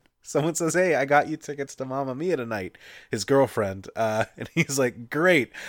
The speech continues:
I love musical theater. I never miss a show at the Starlight Theater.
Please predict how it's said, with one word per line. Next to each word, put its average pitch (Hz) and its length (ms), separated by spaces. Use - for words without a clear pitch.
I 135 80
love 143 400
musical 123 340
theater. 113 500
I 117 100
never 127 380
miss 127 240
a 127 60
show 117 280
at 110 60
the 123 80
Starlight 123 600
Theater. 127 500